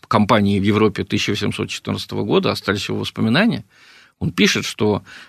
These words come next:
э, мои солдаты, они, ну, не бывало такой ситуации, чтобы они питались одним хлебом, они обязательно на него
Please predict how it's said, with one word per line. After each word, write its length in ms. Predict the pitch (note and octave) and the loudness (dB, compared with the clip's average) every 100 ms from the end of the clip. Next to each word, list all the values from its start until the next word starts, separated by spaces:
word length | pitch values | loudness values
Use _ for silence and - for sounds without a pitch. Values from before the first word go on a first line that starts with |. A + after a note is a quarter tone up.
| - | 0
э, 560 | G2 G2+ G2+ G2+ G2+ F#2+ | 4 6 4 4 2 2
мои 260 | F#2+ G2+ B2+ | 4 4 4
солдаты, 580 | B2+ A2 F3 A3 D3 A2 | 4 4 4 4 4 4
они, 1160 | G#2 A2+ F3 F3+ D#3 C3 A2 F#2+ F#2+ F#2+ F#2+ - | 4 6 6 4 4 4 2 2 0 0 -2 0
ну, 240 | F2 A2+ | 4 8
не 100 | C#3 | 8
бывало 340 | C#3+ F#3 F#3 A#2 | 8 8 8 6
такой 260 | A2 A2+ | 2 0
ситуации, 360 | - F#3 G3+ C3 | 2 2 2 0
чтобы 300 | - A2 A2 | 0 2 4
они 160 | B2+ | 4
питались 500 | E3+ G#2+ - C#3 B2+ | 2 -2 0 2 2
одним 280 | A2 G#2 B2+ | 0 4 2
хлебом, 420 | G#2+ A2 F#2+ F#2 | 4 2 2 2
они 140 | G2+ A#2+ | 2 2
обязательно 420 | A2+ A2 D3 G#2+ | 2 0 0 0
на 40 | |
него 280 | A2 A#2+ A#2 | 2 2 0